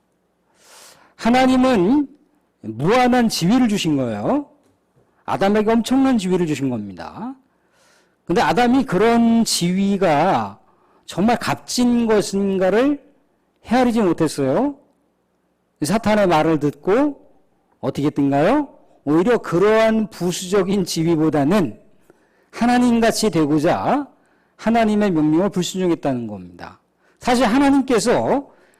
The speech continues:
아담에게 금기하신 그 내용은 아주,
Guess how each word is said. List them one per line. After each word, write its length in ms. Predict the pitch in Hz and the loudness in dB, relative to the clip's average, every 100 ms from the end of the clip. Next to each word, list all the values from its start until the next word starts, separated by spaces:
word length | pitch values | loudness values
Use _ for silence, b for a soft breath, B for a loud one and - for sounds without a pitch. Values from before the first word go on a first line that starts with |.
| b b | b b
아담에게 800 | - 139 220 240 233 220 220 160 | -6 0 2 4 2 2 2 0
금기하신 960 | - 175 220 220 220 208 180 196 214 196 | 0 2 2 2 2 2 2 0 -2 0
그 120 | 196 | 0
내용은 560 | 160 123 143 196 214 139 - | 0 0 2 2 0 -2 -6
아주, 440 | 185 214 277 175 | -6 0 0 0